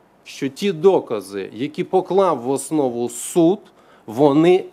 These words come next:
не співпадають, вони не стверджують того, що написано в рішенні суду.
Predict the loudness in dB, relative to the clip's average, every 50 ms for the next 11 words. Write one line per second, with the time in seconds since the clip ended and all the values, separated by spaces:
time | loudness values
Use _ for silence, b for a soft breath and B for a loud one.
0 | _ -4 -2 0 2 4 2 2 0 -4 -8 -10 -10 -10 -6 -8 -6 -6 -6 -8
1 | -8 -10 -12 -12 _ -2 0 0 2 2 2 0 0 0 -4 -8 -6 -2 0 0
2 | 0 0 -4 -8 -8 -8 -8 -8 -6 _ -2 -2 0 -2 -4 -6 -6 -6 -6 -4
3 | -2 -2 -4 -4 -4 -4 -4 -4 -6 -10 -12 -10 -10 -12 -14 _ -14 -10 -8 -8
4 | -8 -10 -10 -14 -14 -12 -12 -12 -14 -14 -16 -16 -18 -18 -18 -20